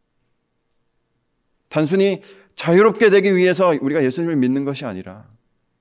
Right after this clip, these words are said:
그 자유에 어떤 목적이 있는지를 알려주는 것,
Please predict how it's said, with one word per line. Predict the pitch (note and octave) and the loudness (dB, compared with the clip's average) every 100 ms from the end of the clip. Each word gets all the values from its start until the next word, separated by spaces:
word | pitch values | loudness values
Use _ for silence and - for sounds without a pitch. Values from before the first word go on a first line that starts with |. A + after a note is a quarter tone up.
| _ _ _ _ _ _ _ | _ _ _ _ _ _ _
그 | - | -14
자유에 | - B2+ B2+ C3+ D3 C3+ | -10 -4 -2 -2 -4 -6
어떤 | C3 - F#3+ G#3+ | -10 -6 -4 -2
목적이 | E3+ - - F3+ E3+ | -4 -6 -4 -2 -2
있는지를 | C#3 C#3 D3+ D3 C#3+ C#3+ C3 G#2+ _ _ _ _ _ | -2 -2 -2 -4 -4 -6 -8 -12 _ _ _ _ _
알려주는 | - B2+ C#3 E3 D3 C#3 B2 | -4 -2 0 -2 -4 -6 -6
것, | A#2+ G2 | -12 -16